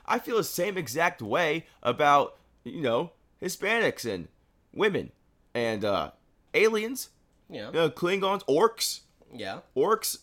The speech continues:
Speaker 1: I, I definitely don't want an orc owning a gun.
Speaker 2: Absolutely not.
Speaker 1: Uh, elves. Especially the night elves.
Speaker 2: Mm.
Speaker 1: Yeah,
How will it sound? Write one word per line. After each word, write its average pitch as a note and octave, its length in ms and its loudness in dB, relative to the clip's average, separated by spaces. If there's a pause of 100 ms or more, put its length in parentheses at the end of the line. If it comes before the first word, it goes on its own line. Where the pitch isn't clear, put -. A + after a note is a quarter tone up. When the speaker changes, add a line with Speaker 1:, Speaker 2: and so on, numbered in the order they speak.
Speaker 1:
I, C#3+ 240 0
I D3 120 4
definitely D#3 460 -2
don't C#3+ 180 2
want C#3 120 0
an A#2 100 2
orc D#3+ 360 0 (180)
owning C3+ 300 -2
a B2 60 0
gun. C3 340 0 (180)
Speaker 2:
Absolutely G#2 520 -14
not. F#2+ 320 -12
Speaker 1:
Uh, A#2 300 2 (440)
elves. D#3 560 2 (800)
Especially D#3+ 500 -4
the A2 140 -4
night G#2+ 320 -4
elves. A2 500 -4
Speaker 2:
Mm. B2 260 -12 (400)
Speaker 1:
Yeah, B2+ 200 -2